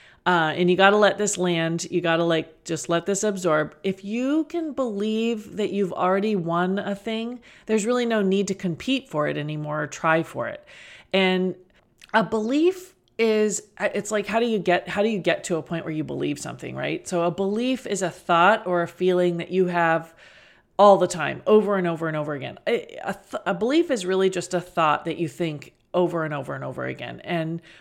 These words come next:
or a feeling you have over and over and over again. So every time you feel yourself beginning to posture for others or you know, filter out what you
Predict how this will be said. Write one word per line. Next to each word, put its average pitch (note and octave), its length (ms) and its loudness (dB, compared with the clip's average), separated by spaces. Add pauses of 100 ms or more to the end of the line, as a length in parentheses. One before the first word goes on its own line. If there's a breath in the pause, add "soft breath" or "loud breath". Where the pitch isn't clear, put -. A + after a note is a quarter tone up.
(140)
or F#3+ 180 8
a F3 60 6
feeling F#3 480 0
you D#3+ 100 -2
have C#3+ 320 -4
over C#3 260 -4
and C3 80 -10
over B2+ 200 -8
and C3 80 -10
over B2+ 180 -8
again. B2 300 -14
So F3 480 0 (520 loud breath)
every A#3+ 220 4
time B3+ 240 -4
you G#3+ 140 0
feel A#3 360 4
yourself F#3 540 0
beginning F#3 520 2
to G3+ 60 0
posture E3+ 720 -2
for E3 400 -4
others E3+ 720 -2
or D#3+ 540 -4 (800 loud breath)
you G#3+ 120 2
know, E3 160 2
filter G3+ 500 0
out F3+ 180 6
what F#3 160 -2
you F3+ 300 6